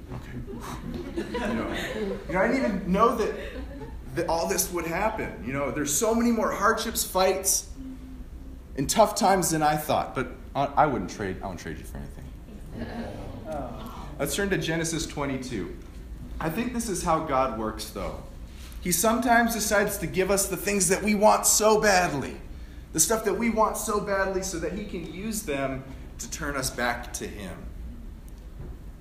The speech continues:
So that he can use those things to turn us back to him. And he, we see that in the story of Abraham here. He gave Abraham what he wanted so badly.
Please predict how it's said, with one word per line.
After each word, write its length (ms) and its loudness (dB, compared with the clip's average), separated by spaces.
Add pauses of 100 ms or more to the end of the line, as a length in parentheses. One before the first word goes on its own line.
(180)
So 140 -2
that 80 4
he 100 -2
can 200 -2
use 320 0
those 200 2
things 240 -2
to 80 -6
turn 240 -2
us 100 0
back 320 4
to 80 0
him. 140 2
And 120 4
he, 220 0 (220)
we 100 2
see 200 4
that 180 4
in 100 2
the 60 -2
story 320 2
of 100 2
Abraham 640 0
here. 320 0
He 400 -4 (380)
gave 460 -2 (120)
Abraham 580 -2
what 120 -2
he 120 -4
wanted 340 -2
so 300 2
badly. 540 0